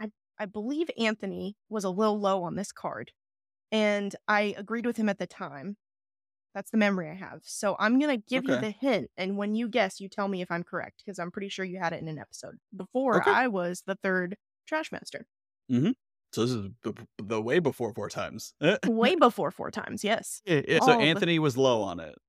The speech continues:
Speaker 1: He was low on it, yes.
Speaker 2: Okay.
Speaker 1: And I'm just gonna give a <laughs> one-word hint, 'cause if I say
Speaker 2: All
Speaker 1: the other
Speaker 2: right.
Speaker 1: one, you'll just guess it right off.
Speaker 2: Okay.
Speaker 1: Legs.
Speaker 2: God damn it. We, did we pick the same fucking card?
Speaker 1: Did we?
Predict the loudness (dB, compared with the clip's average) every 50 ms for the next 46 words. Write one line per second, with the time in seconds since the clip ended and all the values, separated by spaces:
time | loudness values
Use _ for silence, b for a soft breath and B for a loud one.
0 | _ -4 -2 -2 0 -2 -2 0 4 6 6 6 4 2 -2 -4 -6 -6 -6 -6
1 | -6 -8 -6 -2 -2 -2 0 0 -2 -2 -2 -4 -8 -10 _ _ _ _ _ _
2 | _ _ _ _ _ _ _ _ _ _ _ _ _ 2 2 4 4 4 2 0
3 | -2 -4 -6 -8 -12 -18 _ _ _ _ _ 0 2 4 4 4 4 4 2 0
4 | 0 0 0 2 2 0 -2 -4 -10 -6 -2 0 2 2 0 0 0 0 0 0
5 | 0 -2 -4 -6 -6 -6 -6 -2 2 2 4 4 2 0 0 -2 -2 -2 -4 -4
6 | -8 -12 -8 -4 -4 -2 -2 -4 -6 -10 -16 -18 _ _ _ _ _ -6 -6 -6
7 | -4 -4 -6 -4 0 2 2 4 4 4 4 4 4 4 4 4 4 4 2 2
8 | 2 0 -2 -2 0 0 0 0 -2 -4 -4 -4 -6 -6 -8 -10 _ _ _ _
9 | _ _ _ _ _ 2 2 2 4 2 0 0 -2 _ _ _ _ _ _ _
10 | _ _ _ _ _ _ _ _ _ -10 -6 -2 2 2 2 2 0 -2 -4 -6
11 | -6 -8 _ _ _ _ _ _ _ _ _ 4 6 8 8 6 6 6 6 8
12 | 8 6 6 4 4 2 2 2 2 4 4 4 4 6 4 2 2 2 0 0
13 | 0 -2 -2 0 2 2 2 2 0 -2 -2 -2 -4 -4 -2 0 2 2 2 0
14 | -2 -4 -10 _ _ _ _ _ -6 -2 2 2 2 4 2